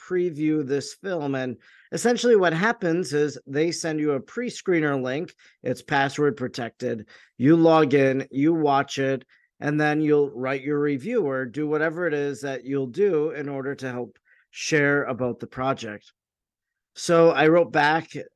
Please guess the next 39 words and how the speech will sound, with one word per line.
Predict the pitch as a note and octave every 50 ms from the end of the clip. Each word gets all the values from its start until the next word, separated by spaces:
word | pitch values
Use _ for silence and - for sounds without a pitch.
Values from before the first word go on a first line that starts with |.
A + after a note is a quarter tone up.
| _ _ -
said, | - - - C#3+ C3+ B2+
"Yes, | A#2+ B2+ D#3+ E3+ F3+ E3+ - - - -
I | E2 B2+ C3 C3
will." | C3 C3 E3+ A3 A#3+ A#3 A3+ G#3
And | F3 D#3+ D3+ D3 C#3+ C3 - - - - _ _ _ _ _ _ _ _ -
then | D3+ E3+ F#3+ G3 G3
I | F#3+ C#3+ D3 D#3+ E3 E3
watched | E3 E3 F#3 A3+ A#3+ - - - -
it. | C#3 B2 A2+ A#2 - _ _ _ _ _ _ _ _ _ _ _ _ _ _ -
It, | - D3 C3 C3 B2
the | C#3 D#3 D#3 D3+ D3+ D3+ D#3
documentary | - E3 E3 E3 - - D3+ D#3 D3+ D3+ D3+ D3+ D3
is | C#3 C3
called | - - C#3 C3 A2+ A2+
Filling | - - _ - F3 E3+ E3+ E3+ E3+ E3+ E3 E3+
in | - C#3 D3 D3 D3 C#3
the | C3+ B2
Blanks. | G2+ A#2+ A#2+ A#2+ A#2 G#2+ F#2+ F#2 - - - - - - _ _ _ _ _ _ _ _ _ -
I | -
thought | D#3 G#3 A#3+
it | B3
was | A#3 G3+
a | A3+
great | E3 B2 C3+ D3+ D#3 D#3 E3 E3 E3 F3+ G3 - - D#3 -
documentary | C3 D#3+ D#3+ D#3+ D#3 - E3+ D3+ D3+ D3 D3 D3 D3+ D#3 E3 E3+ E3 C#3 - _ _ _ _ -
in | - D3+ D3+ D3 C#3
terms | - - D#3 D3+ D#3 D#3 D#3 D3+ C3+ D3
of | A#2+ C#3 C#3+ C#3 C#3 C3 A#2+
the | C3 A#2+ C3+ B2+ C3+ C3 B2 -
autosomal | - C#3+ D3 D3 C#3 - - D3 D3 D3 D3 C#3
D | A2+ C3+ C#3 C3+
N | C3
A | C3 B2 A#2
test | A#2 - - G#3 G#3+ F#3 - -
kits, | - G3+ F#3+ E3+ D#3+ - -
the | C3 B2+
story | - - - D3+ C#3 C3+ C#3 C3+ C3
of | B2+ B2+
finding | - C3+ B2 A#2+ A#2 A#2 A2+